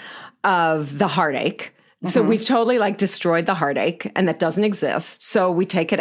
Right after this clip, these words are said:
Speaker 1: out of exploring that.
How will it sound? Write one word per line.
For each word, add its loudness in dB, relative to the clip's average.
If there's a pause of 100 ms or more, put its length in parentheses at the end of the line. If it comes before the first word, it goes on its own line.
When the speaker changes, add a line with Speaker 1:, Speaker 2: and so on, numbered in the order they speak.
Speaker 1:
out 0
of 0 (440)
exploring -2
that. -2